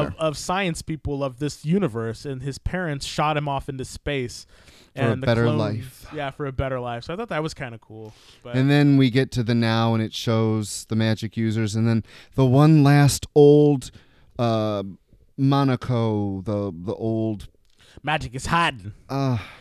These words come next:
Speaker 1: But he was the guy, he was the guy in Jason Aaron's run that was saying you have to, uh, magic needs to be, uh, respected, and it needs to hide. And you, so he was like this old school magician. So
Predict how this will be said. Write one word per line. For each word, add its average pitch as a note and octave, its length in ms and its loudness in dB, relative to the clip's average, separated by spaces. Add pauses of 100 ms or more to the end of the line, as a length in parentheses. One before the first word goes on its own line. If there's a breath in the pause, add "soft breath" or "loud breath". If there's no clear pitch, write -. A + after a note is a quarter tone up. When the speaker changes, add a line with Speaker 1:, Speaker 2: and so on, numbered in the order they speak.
(220 loud breath)
Speaker 1:
But E3 100 0
he F3+ 100 -2
was C4+ 160 -4
the C4 100 -4
guy, D#3 320 -4
he F3 220 -10
was D4 160 -6
the A#3 100 -8
guy E3 260 -4
in D3+ 240 -10
Jason D3+ 320 -10
Aaron's C#3+ 300 -10
run C3+ 260 -10
that C#3 140 -12
was C3 100 -10
saying C#3 340 -8
you C3+ 140 -8
have C#3 400 -8
to, C3+ 400 -10
uh, A#2 180 -10 (400 soft breath)
magic C#3 480 -10
needs C3+ 320 -14
to C#3 160 -12
be, B2 520 -10
uh, A#2 400 -8 (140)
respected, A#2+ 680 -12
and A2+ 100 -14
it A#2 60 -16
needs A#2+ 260 -16
to A#2 80 -14
hide. C3 460 -6
And A#2 180 -16
you, C3 460 -18
so C#3+ 80 -14
he C#3+ 160 -12
was F3+ 120 -12
like D#3+ 120 -10
this D3+ 160 -12
old D3 320 -2
school C#3 300 0
magician. B2+ 520 -6
So C3 240 -6